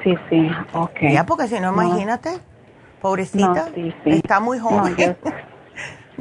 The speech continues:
Speaker 2: Ya.
Speaker 1: yo sé, doctora.
Speaker 2: Ya, qué
Speaker 1: Ah.
Speaker 2: linda.
Speaker 1: No, pues,
Speaker 2: Aquí
Speaker 1: entonces eso va a ser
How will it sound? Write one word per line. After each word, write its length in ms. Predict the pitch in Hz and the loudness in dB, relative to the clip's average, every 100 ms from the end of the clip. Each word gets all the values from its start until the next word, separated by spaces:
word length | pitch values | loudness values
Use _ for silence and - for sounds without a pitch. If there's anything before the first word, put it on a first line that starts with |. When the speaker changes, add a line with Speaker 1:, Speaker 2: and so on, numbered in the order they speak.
| 226 | -2
Speaker 2:
Ya. 360 | 196 214 208 | 2 4 2
Speaker 1:
yo 60 | 254 | 0
sé, 120 | 160 | -2
doctora. 500 | 156 151 165 165 160 - | -2 0 0 2 2 -2
Speaker 2:
Ya, 440 | 233 233 175 180 185 | -2 2 4 4 0
qué 120 | - | 0
Speaker 1:
Ah. 160 | 180 180 | 0 2
Speaker 2:
linda. 400 | 196 170 175 175 _ _ _ - - - - - - 131 - - - - - - - | 0 -2 -6 -12 _ _ _ -20 -20 -20 -20 -20 -20 -20 -20 -18 -18 -20 -18 -16 -2
Speaker 1:
No, 180 | 214 262 | 2 2
pues, 180 | - 233 - - - - - - - | 4 2 2 -4 -10 -14 -12 -12 -2
Speaker 2:
Aquí 220 | 208 202 202 | 0 2 0
Speaker 1:
entonces 360 | 196 226 214 | 0 2 2
eso 120 | 202 214 | 4 2
va 100 | 214 | 2
a 100 | - | 4
ser 140 | 220 | 2